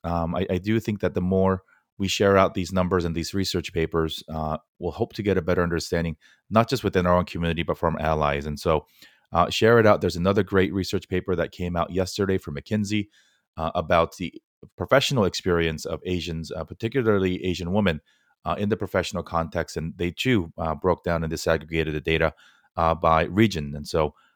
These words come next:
uh, shout out to them. And also the m-, report that we mentioned at, uh, top of the show, the Stop A A P I Hate National Report,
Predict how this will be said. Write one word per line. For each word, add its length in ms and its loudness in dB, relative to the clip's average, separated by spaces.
uh, 180 2
shout 260 4
out 160 4
to 100 -4
them. 200 4
And 100 4
also 600 2
the 120 0
m-, 180 0
report 300 2
that 100 2
we 80 2
mentioned 380 0
at, 100 0
uh, 260 0
top 220 4
of 60 2
the 80 0
show, 300 -4
the 80 -6
Stop 300 4
A 40 0
A 180 2
P 220 -2
I 200 2
Hate 460 -6
National 360 -2
Report, 360 -2